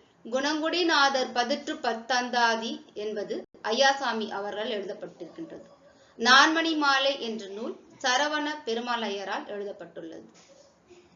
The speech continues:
இந்த நூலினுடைய பிரிவுகள் முகிதீசன் சதகம், அசுதீசன் சதகம் என்ற வகையில் அமைந்திருக்கின்றது. நிராமய கண்ணி, "ஆதி முதலே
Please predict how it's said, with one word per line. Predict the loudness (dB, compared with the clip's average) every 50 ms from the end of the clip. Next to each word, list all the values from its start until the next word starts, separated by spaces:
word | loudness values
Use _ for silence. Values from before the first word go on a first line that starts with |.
| _ _ _ _ -20 -20 _ _ _ -20 -20 _
இந்த | 0 4 4 6 6 6
நூலினுடைய | 6 6 4 6 6 6 6 6 4 4 4 4 2 0
பிரிவுகள் | -2 -2 0 0 2 2 0 0 2 0 0 0 -4 -8 -10 -8
முகிதீசன் | -6 -2 0 0 0 0 0 0 0 0 0 0 -2 -2
சதகம், | 0 0 0 0 2 0 0 0 0 -2 -4 -4 -8 -16 -20 -20 -20 -10 -4 -2
அசுதீசன் | 0 0 0 0 -2 -2 -2 0 0 0 0 2
சதகம் | 2 2 2 4 4 2 2 2 0 -2 -2 -2
என்ற | -2 -2 -2 -2 -2
வகையில் | 0 0 0 0 2 2 2 0 0
அமைந்திருக்கின்றது. | -2 -2 0 0 0 -2 -2 -4 -2 -2 -4 -4 -4 -6 -6 -2 -2 -2 -2 -2 -6 -12 -20 _ _ _ _ _ _ _ _ _ _ _ _ _ _ _ _ _ _ _ _ -20 _ _ _ _ -20 -20 _ _ _ _ _ _ _ _ _ _ _ _ _ _ _ -20 -20 -20 -20 -6 0
நிராமய | 4 6 8 8 8 8 6 6 6 8 8 8 8 8
கண்ணி, | 4 -2 -2 0 0 0 0 -2 -2 -6 -10 -18 -20 -20 _ _ _ _ _ _ _ -18 -10 -2
"ஆதி | 0 2 4 4 4 4 2 2 0
முதலே | 0 -2 0 2 4 4 4 4 2 0 -2 -2 -6 -12